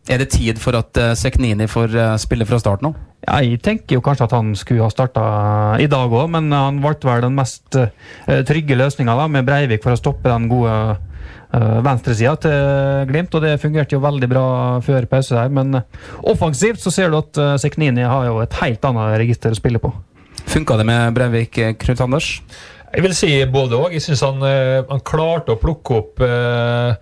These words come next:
Speaker 3: Bjørkan mange ganger, men når det virkelig gjaldt, så var det Bjørkan som dro seg gjennom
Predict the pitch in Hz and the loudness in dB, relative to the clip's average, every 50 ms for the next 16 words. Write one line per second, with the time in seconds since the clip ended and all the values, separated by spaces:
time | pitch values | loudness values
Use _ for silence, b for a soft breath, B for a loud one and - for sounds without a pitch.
0 | B B B B B B B B B B - - 123 139 147 143 - 110 113 120 | B B B B B B B B B B -6 0 0 0 0 2 0 -2 -2 -2
1 | - - 135 131 143 156 151 131 127 143 151 135 151 196 233 202 147 - 131 135 | -4 -2 0 0 0 0 0 0 0 0 0 0 -2 -2 -4 -6 -8 -4 -2 -2
2 | 139 143 139 - - 135 127 131 131 131 135 135 131 127 120 120 143 151 151 151 | -2 -2 -4 -8 -4 -2 0 0 2 2 2 2 0 -2 -2 -2 -2 -2 -2 -4
3 | - 117 120 120 113 139 185 214 - - - - - - _ _ _ - - - | -2 -2 0 0 0 0 -2 -6 -10 -16 -20 -20 -20 -20 _ _ _ -16 -8 -2
4 | 135 131 131 131 123 127 139 143 139 - 107 104 - 147 151 170 165 147 139 151 | -2 0 0 0 0 0 0 0 -2 -2 -4 -2 0 0 0 2 0 2 2 0
5 | 131 113 110 117 143 175 | 0 0 -2 -2 -4 -4